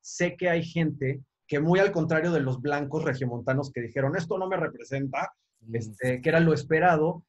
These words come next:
Speaker 1: de repente hay otras críticas que dicen, eh, ah, uh, leí una muy interesante que, que, que hablaba de cómo al final de los créditos de Ya no estoy aquí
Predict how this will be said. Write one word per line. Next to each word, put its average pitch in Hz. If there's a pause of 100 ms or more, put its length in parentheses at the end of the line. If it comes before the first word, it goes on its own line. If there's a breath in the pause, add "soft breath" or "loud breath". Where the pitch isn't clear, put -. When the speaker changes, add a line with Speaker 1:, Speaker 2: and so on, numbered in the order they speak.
(120)
Speaker 1:
de 147
repente 208
hay 226
otras 220
críticas 190
que 147
dicen, 170 (560)
eh, - (240)
ah, -
uh, 214
leí 202
una 240
muy 208
interesante 156
que, 127
que, 131
que 135
hablaba 147
de 151
cómo 151
al 170
final 143
de 160
los 135
créditos 143
de 120
Ya 131
no 139
estoy 139
aquí 143